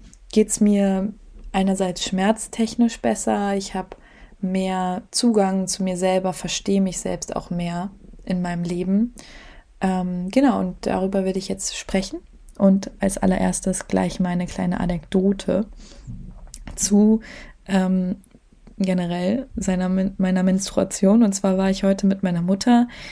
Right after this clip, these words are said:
ähm, auf dem Markt und, ähm, da haben wir uns so ein, was zu essen geholt und haben uns irgendwie so auf so nette Stühlchen gesetzt. Und als ich da schon ankam, hab ich schon gemerkt,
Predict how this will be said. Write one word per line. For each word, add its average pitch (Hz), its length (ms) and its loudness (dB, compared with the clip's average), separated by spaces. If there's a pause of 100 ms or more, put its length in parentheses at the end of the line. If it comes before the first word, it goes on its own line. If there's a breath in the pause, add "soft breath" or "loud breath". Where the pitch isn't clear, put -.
(460 loud breath)
ähm, 190 460 4
auf 180 160 -4
dem 175 200 0
Markt 185 640 -4 (640 loud breath)
und, 208 560 6
ähm, 202 480 4
da 196 100 2
haben 196 120 4
wir 190 80 4
uns 185 160 -4
so 190 80 -4
ein, 185 320 -2 (420)
was - 140 -8
zu - 80 -8
essen 240 300 4
geholt 202 540 4
und 185 400 -2
haben 185 120 2
uns 185 180 -2
irgendwie 185 300 2
so 185 140 2
auf 190 200 -2
so 190 320 -4 (340 loud breath)
nette 196 280 0
Stühlchen 220 420 0
gesetzt. 190 600 -2 (440 soft breath)
Und 202 100 0
als 202 160 -2
ich 196 100 -4
da 202 140 0
schon 190 220 0
ankam, 196 720 4 (120)
hab 185 140 4
ich 180 80 -2
schon 185 160 2
gemerkt, 185 480 2